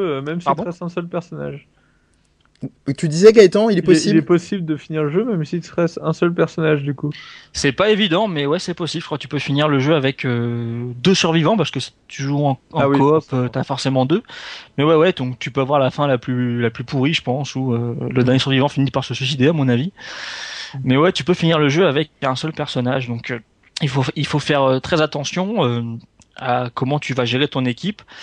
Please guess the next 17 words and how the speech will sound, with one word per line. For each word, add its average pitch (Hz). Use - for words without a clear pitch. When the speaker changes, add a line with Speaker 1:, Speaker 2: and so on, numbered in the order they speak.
Speaker 2:
Et -
en 135
fait, 220
dans 151
ce 156
jeu, 214
la, 127
la 123
place 143
de 139
l'école, 139
c'est -
vraiment 127
juste 143
le 139
décor, 156
puisque -